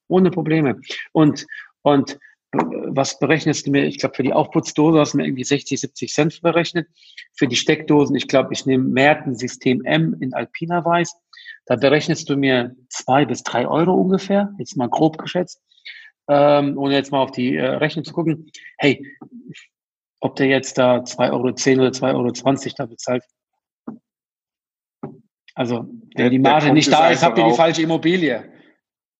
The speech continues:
Speaker 2: Der, der Punkt ist auch, ohne jetzt, also ich greife jetzt mal ein bisschen was ins Nähkästchen.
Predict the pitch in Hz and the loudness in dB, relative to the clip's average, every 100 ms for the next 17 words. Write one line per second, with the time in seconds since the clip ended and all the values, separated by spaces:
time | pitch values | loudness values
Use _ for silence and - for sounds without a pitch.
0 | _ _ - 110 - _ - 117 135 143 | _ _ -4 -2 -2 _ -2 0 0 -2
1 | 143 - 127 131 - 127 135 120 120 - | -2 0 0 0 0 -2 2 0 0 -2
2 | 113 107 - _ - - 123 151 - - | -2 -2 -4 _ -10 -4 0 2 0 0
3 | 123 117 135 135 120 113 113 107 113 135 | 0 0 -2 -2 -4 -4 -6 -4 0 0
4 | 135 - 107 - - 113 139 | 0 0 0 0 -6 -6 -4